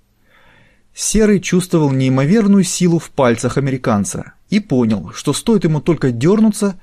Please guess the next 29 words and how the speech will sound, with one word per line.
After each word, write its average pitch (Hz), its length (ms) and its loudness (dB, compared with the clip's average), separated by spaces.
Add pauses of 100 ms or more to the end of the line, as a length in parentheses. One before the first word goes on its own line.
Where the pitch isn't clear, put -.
(340)
и 160 80 2
ключевая 131 580 2
кость 165 340 0
останется 123 540 -2
в 120 40 -2
его 123 240 0
руке. 127 360 -4 (600)
Странно, 160 580 2
но 120 180 2
он 156 180 2
больше 196 280 2
не 156 120 2
чувствовал 175 420 0
керамидового 143 640 0
каркаса, 131 800 -4 (100)
окружающего 127 840 0
грудную 127 440 -2
клетку 135 380 -2
изнутри, 131 560 -2 (520)
и 160 80 -2
теперь 208 280 2
не 151 180 4
был 113 220 0
уверен, 165 420 2
что - 220 -4
его 120 240 2
кости 147 400 -2
по-прежнему 131 640 0
окутывают 135 640 -2